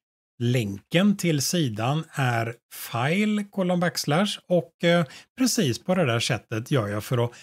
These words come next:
ladda ner för att klona någon annans arbete helt enkelt.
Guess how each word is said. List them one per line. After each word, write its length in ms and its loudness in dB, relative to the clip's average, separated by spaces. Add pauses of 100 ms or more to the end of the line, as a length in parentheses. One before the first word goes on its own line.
(180)
ladda 420 2
ner 380 0
för 140 -6
att 220 -2
klona 760 -2
någon 320 0
annans 480 -2
arbete 640 -4
helt 280 2
enkelt. 360 -4